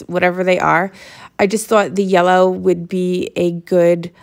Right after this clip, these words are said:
option to use in my sketchbook with all my different colored paper.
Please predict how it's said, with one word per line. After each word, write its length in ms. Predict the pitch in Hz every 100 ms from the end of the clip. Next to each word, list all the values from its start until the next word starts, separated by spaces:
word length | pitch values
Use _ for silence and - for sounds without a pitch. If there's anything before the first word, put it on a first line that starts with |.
| _ -
option 680 | 202 - 254 247 240 254 202
to 180 | -
use 580 | 208 196 190 185 214 220
in 300 | - 196 196
my 520 | 185 175 175 175 196 - _ _ _ _ _
sketchbook 640 | - - 233 - 202 220
with 160 | 220 202
all 100 | 202
my 80 |
different 280 | 202 196 220
colored 240 | 202 220 214
paper. 440 | 226 - - 190